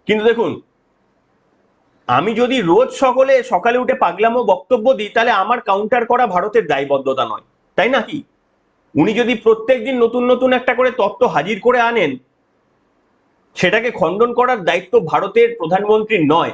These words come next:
আমরা বিশ্বাস করি ভারতের প্রধানমন্ত্রীকে। আপনারা কাকে বিশ্বাস করেন,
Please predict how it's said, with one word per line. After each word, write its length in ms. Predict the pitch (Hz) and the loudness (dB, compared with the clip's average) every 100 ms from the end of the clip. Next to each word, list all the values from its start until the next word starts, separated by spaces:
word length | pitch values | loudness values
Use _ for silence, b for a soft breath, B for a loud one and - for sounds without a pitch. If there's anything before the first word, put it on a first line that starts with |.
| - | -4
আমরা 300 | 160 220 233 | -2 0 -4
বিশ্বাস 420 | 202 - 269 247 | -4 -4 -2 0
করি 200 | 254 254 | 0 0
ভারতের 420 | 180 190 233 233 - | 0 0 0 -2 -2
প্রধানমন্ত্রীকে। 680 | 131 127 113 113 113 107 - _ _ _ _ _ _ - | -6 -6 -8 -14 -14 -16 -18 _ _ _ _ _ _ -2
আপনারা 400 | - - 240 254 | -2 0 -2 0
কাকে 280 | 254 285 | -2 -2
বিশ্বাস 380 | 269 262 - - | -4 -4 -4 -4
করেন, 220 | - 110 | -2 -4